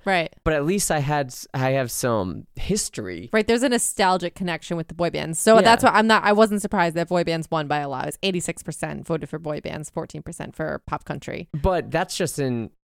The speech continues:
Speaker 2: th-, the majority of these people are in our age group, I would
Speaker 1: Yeah.
Speaker 2: imagine. I wonder if that would be different for younger people today. Like, if you said country versus K-pop, K-pop would win.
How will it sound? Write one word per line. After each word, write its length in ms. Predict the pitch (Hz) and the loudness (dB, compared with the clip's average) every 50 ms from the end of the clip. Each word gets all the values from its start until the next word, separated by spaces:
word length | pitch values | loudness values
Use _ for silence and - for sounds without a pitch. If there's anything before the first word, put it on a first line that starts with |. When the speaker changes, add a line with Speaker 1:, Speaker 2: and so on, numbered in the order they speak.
| _ - - | _ -14 -10
Speaker 2:
th-, 120 | 147 139 120 | -8 -4 -2
the 80 | 151 | 0
majority 420 | 143 139 131 151 170 175 165 147 123 | 0 2 2 0 0 0 0 0 0
of 60 | 113 | -2
these 140 | 113 107 - | -2 -4 -4
people 340 | - 139 127 - 104 95 90 | -4 -4 -4 -4 -4 -4 -4
are 200 | 101 95 98 101 | -4 -2 -4 -4
in 260 | 101 101 95 101 104 - _ - | -4 -4 -6 -8 -10 -10 _ -2
our 180 | 117 120 113 90 | -2 0 0 -2
age 300 | - 107 117 120 127 131 | -2 -4 -4 -6 -4 -2
group, 260 | 139 147 143 - - | -2 -2 -4 -4 -4
I 100 | - 131 | 0 0
would 100 | 135 131 | 2 2
Speaker 1:
Yeah. 40 | 131 | 2
Speaker 2:
imagine. 320 | 135 135 139 139 151 147 - - - - - - - - | 0 0 -2 -2 -4 -6 -8 -10 -18 -20 -20 -20 -6 -2
I 80 | 127 131 | 0 0
wonder 320 | 127 139 151 165 175 180 | 2 2 2 2 2 0
if 80 | 170 - | 0 0
that 160 | 170 143 139 | 0 0 2
would 140 | 135 131 120 | 0 0 -2
be 100 | 127 113 | -2 -2
different 340 | 127 123 107 117 110 101 | -2 -2 -2 -2 -4 -6
for 100 | 101 110 | -4 -4
younger 360 | 110 107 110 110 110 110 104 104 | -2 -2 0 0 0 -2 -4 -6
people 320 | - - 110 107 120 117 | -6 -8 -8 -8 -10 -10
today. 440 | - - 117 117 120 110 - - _ _ _ _ _ _ _ _ _ _ _ _ _ _ _ _ _ _ _ _ _ _ | -10 -8 -6 -6 -6 -8 -8 -12 _ _ _ _ _ _ _ _ _ _ _ _ _ _ _ _ _ _ _ _ _ _
Like, 140 | - 202 196 196 | 0 2 2 2
if 100 | 185 165 | 2 2
you 100 | 208 240 | 0 0
said 300 | 233 - 233 196 147 - | 2 2 0 0 0 -4
country 420 | - - - 180 180 170 - 170 160 | -6 -4 -2 -2 -4 -2 -2 -2 -2
versus 380 | 139 131 139 - - 117 - | -2 -2 -2 -4 -4 -6 -8
K-pop, 600 | - - 131 123 117 - - - 92 78 - - - | -6 -2 -2 -2 -2 -2 -2 -2 -2 -4 -4 -6 -4
K-pop 440 | - 131 120 - - 110 98 - - | -4 -2 -2 0 -2 -2 -2 -4 -8
would 100 | - - | -12 -12
win. 300 | - - - - - | -12 -12 -12 -14 -16